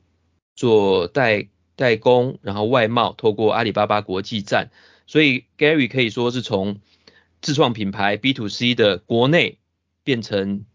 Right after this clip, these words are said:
代工往外啊，到跨境的这个部分去走，所以各种方式他都尝试过。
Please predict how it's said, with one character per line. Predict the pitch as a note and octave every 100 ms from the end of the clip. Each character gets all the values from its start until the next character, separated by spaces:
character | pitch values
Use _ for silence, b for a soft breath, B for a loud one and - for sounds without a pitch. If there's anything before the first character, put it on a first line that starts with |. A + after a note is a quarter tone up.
| -
代 | B2 A2
工 | G2+ A#2 A2+ A2+ - _ _
往 | G#2 F2 -
外 | G#2 D3 G#2+ -
啊， | - -
到 | - G#2+ G2+
跨 | _ C#3 G#2+
境 | A2
的 | G2
这 | F#2
个 | G2
部 | G#2
分 | G2+ G2
去 | G2+ G#2
走， | - - - b b
所 | - B2
以 |
各 | A2
种 | A#2 G#2
方 | A#2
式 | A#2+
他 | A2+
都 | A#2 A2+
尝 | - G2+
试 | G#2 A2
过。 | A#2 F#2